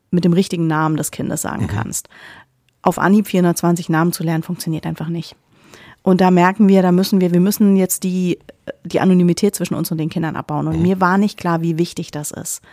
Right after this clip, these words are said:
Speaker 1: dass man doch den, den Großteil der Schülerinnen und Schüler kennt, um auch ein gutes Regelwerk an der Schule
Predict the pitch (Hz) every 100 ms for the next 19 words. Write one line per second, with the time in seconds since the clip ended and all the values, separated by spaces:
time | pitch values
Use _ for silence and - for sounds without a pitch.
0 | - - - - _ - 180 185 170 165
1 | 185 - - _ - 175 170 160 175 165
2 | 160 160 214 254 - 190 180 185 190 196
3 | 202 - 180 170 202 196 190 165 165 -
4 | 202 214 220 226 _ _ _ _ - 202
5 | 147 - _ _ _ _ _ _ _ _
6 | _ - 202 208 208 208 _ _ - 165
7 | 185 185 196 190 180 175 170 165 165 160
8 | - 175 170 165 165